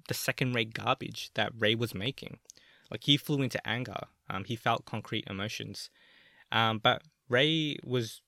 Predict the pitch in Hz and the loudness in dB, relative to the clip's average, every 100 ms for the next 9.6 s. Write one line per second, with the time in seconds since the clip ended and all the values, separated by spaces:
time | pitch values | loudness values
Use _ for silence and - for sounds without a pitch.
0 | - 131 - 120 131 - 123 113 107 107 | -2 -2 2 4 4 2 -2 0 2 0
1 | - 110 135 110 110 - 120 127 - 123 | 0 -2 -2 -4 -10 -4 -2 0 -2 -4
2 | 117 - 107 123 120 117 - - - 117 | -6 -2 0 0 0 0 0 -4 -6 -4
3 | - 123 - 123 - - 117 117 110 - | 0 0 0 -2 -2 -6 -4 -4 -6 -14
4 | - - - - 123 131 120 117 113 - | -10 -10 -10 -8 -6 -4 0 2 2 0
5 | 101 113 101 - - 113 127 110 110 101 | 0 0 -2 -8 -8 -6 -6 -2 -2 -2
6 | - - _ _ _ - - 135 131 - | -6 -20 _ _ _ -14 -2 2 2 2
7 | 170 185 - 131 - - 113 113 110 120 | -2 -2 2 2 2 -4 -2 -2 -2 -4
8 | 113 113 110 107 101 101 - 101 - 101 | -2 -4 -4 -6 -4 -6 -8 -10 -6 -6
9 | - 98 110 120 110 - | -6 -10 -10 -12 -14 -20